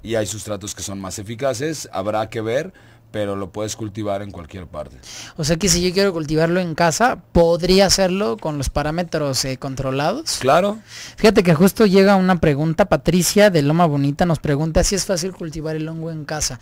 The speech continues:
Speaker 2: ¿Crees que a través de un pequeño curso o de
Speaker 1: Mm.
Speaker 2: cosas básicas puedas, este, tenerlo?
Speaker 1: Claro, nosotros hemos dado cursos, eh, demasiadas veces acerca del cultivo de hongos y es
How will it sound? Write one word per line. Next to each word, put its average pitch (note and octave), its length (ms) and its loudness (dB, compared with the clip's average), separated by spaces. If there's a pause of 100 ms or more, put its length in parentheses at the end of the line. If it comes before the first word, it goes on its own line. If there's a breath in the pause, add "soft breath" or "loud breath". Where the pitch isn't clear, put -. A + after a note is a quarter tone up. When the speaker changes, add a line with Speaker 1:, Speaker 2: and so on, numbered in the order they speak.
(380 loud breath)
Speaker 2:
¿Crees F#3+ 340 2
que A3 180 4
a F3+ 140 2
través D#3 380 -2
de F#3+ 80 -6
un F#3+ 460 -6
pequeño F3 380 -2
curso F3 640 -2
o D#3 160 -6
de D3 140 -6
Speaker 1:
Mm. - 60 -16
Speaker 2:
cosas E3 320 -2
básicas E3 440 0
puedas, D#3+ 480 -2
este, C#3+ 400 -8
tenerlo? C3+ 580 -6 (540 soft breath)
Speaker 1:
Claro, D#3+ 300 4
nosotros C#3+ 420 -2
hemos D#3+ 220 -2
dado D3 220 4
cursos, C3+ 520 -6
eh, G#2 480 -4 (580)
demasiadas G#2 580 -4
veces B2 240 -6
acerca A2+ 340 -4
del A2+ 100 -4
cultivo A2+ 380 -4
de A#2 80 0
hongos D3 400 -4
y G#2+ 140 -4
es G#2 300 -6